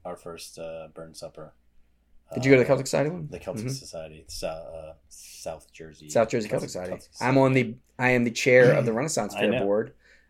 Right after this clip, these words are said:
Speaker 2: and
Speaker 1: And,
Speaker 2: a member
Speaker 1: and
Speaker 2: of the South Jersey Celtic Society.
Speaker 1: and they provide the, the,
Speaker 2: The beer.
Speaker 1: the beer at the
Speaker 2: Mm-hmm.
Speaker 1: fair.
Speaker 2: And the whiskey tasting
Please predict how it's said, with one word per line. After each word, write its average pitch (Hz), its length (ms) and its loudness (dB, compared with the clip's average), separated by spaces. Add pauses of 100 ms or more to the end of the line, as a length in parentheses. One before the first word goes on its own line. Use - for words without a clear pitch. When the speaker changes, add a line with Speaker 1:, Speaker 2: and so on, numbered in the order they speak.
Speaker 2:
and 104 200 0
Speaker 1:
And, 98 100 -2
Speaker 2:
a 104 40 -2
member 113 420 4
Speaker 1:
and 107 120 -4
Speaker 2:
of 107 100 -4
the 120 60 -10
South 110 220 -2
Jersey 110 160 -4
Celtic 110 220 -6
Society. 101 220 -6
Speaker 1:
and 95 120 -6
they - 40 -
provide 90 520 -6
the, 87 640 -8 (160)
the, 85 380 -18
Speaker 2:
The 104 100 -4
beer. 123 460 2
Speaker 1:
the - 80 -8
beer 92 340 -10
at 90 160 -14
the 87 260 -16
Speaker 2:
Mm-hmm. 113 120 -4
Speaker 1:
fair. 147 320 -6
Speaker 2:
And 120 120 -2
the 117 60 2
whiskey 202 220 0
tasting 98 440 -8